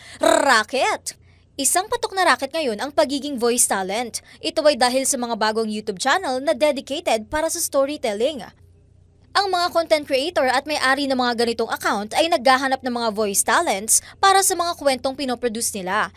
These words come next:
Katulad din ito ng mga kwentong napapakinggan natin sa radyo, pero this time,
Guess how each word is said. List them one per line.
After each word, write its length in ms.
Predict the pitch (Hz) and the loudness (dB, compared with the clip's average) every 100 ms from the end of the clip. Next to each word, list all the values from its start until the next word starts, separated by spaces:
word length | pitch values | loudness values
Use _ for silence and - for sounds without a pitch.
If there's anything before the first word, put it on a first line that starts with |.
| - - | -18 -4
Katulad 400 | 311 311 269 240 | 0 2 2 2
din 160 | 269 | -2
ito 160 | 339 269 | 0 2
ng 240 | 220 285 | 2 0
mga 240 | 302 294 302 | -2 -4 0
kwentong 320 | 262 262 262 | 0 0 -2
napapakinggan 640 | 254 247 220 240 233 220 | -2 -2 -2 -4 -4 -4
natin 240 | 214 214 226 | -4 -4 -4
sa 160 | 220 | -2
radyo, 480 | 208 226 285 220 208 - - - | 0 -2 -2 -4 -4 -10 -6 0
pero 240 | 359 339 | 2 2
this 240 | 233 226 | 0 0
time, 400 | - 359 208 214 | 0 0 0 -4